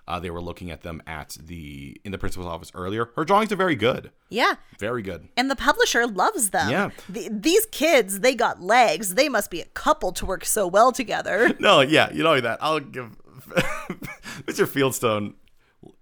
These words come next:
Speaker 1: He, he goes, "Oh, you two, like, you're, like, your boyfriend, girlfriend?" And Jughead goes, "No, we're just friends, but we are going to a sock hop together." <laughs> And Mister Fieldstone's like, "Yeah."
Speaker 2: <laughs>
Speaker 1: Like, he,
Speaker 2: "All right, buddy.
Speaker 1: like, he
Speaker 2: Good
Speaker 1: gets,
Speaker 2: luck with that."
Speaker 1: he gets that she has feelings for him, but Jughead doesn't see the same way. And he's like,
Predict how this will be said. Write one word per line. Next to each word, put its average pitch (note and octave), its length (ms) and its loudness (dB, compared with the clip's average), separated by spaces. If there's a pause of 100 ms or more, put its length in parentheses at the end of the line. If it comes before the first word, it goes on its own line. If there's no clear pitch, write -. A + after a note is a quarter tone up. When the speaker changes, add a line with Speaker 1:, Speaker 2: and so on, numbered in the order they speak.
(200)
Speaker 1:
He, - 340 -12
he B2+ 100 -8
goes, C3+ 260 0
"Oh, - 100 4
you E3 120 4
two, A#2 200 -2
like, G#2 180 -6
you're, G#2+ 160 -10
like, G2 160 -12
your F#2 200 -16
boyfriend, C3+ 420 -6
girlfriend?" G3 540 2
And A#2+ 280 -6
Jughead A#2 220 -2
goes, G#2+ 180 -10
"No, A#2+ 340 2
we're C#3 160 2
just A#2+ 220 -6
friends, G2+ 380 -6 (180)
but D3 60 0
we F3+ 120 6
are A#3 120 8
going C#3+ 280 2
to A#2 180 -2
a A2 40 0
sock C#3 260 6
hop A2 240 2
together." G2+ 500 -6
<laughs> - 20 -8
And - 120 -8 (460)
Mister F#3 60 -2
Fieldstone's D3+ 240 -2
like, B2+ 180 -2 (540)
"Yeah." G#2 480 0 (260)
Speaker 2:
<laughs> C4 320 -6
Speaker 1:
Like, - 200 4
he, - 80 -6
Speaker 2:
"All A#3 240 8
right, A3+ 220 6
buddy. F#3 340 2
Speaker 1:
like, D#3 180 4
he A3 240 -4
Speaker 2:
Good E3 80 -8
Speaker 1:
gets, C#4 200 8
Speaker 2:
luck A3 200 4
with G#3 140 -4
that." F#3 300 2
Speaker 1:
he G3+ 140 -2
gets C#3 380 0
that A#2+ 180 -6
she B2+ 280 -2
has A#2 220 -2
feelings A2+ 320 -6
for A2 140 -4
him, G#2+ 320 -4
but G#2 240 -10
Jughead G#2 380 -2
doesn't G2 300 -8
see G#2+ 180 -12
the G2 100 -8
same G#2 300 -4
way. G2+ 300 -2
And G2+ 80 -8
he's G#2 140 -6
like, F#2+ 280 -6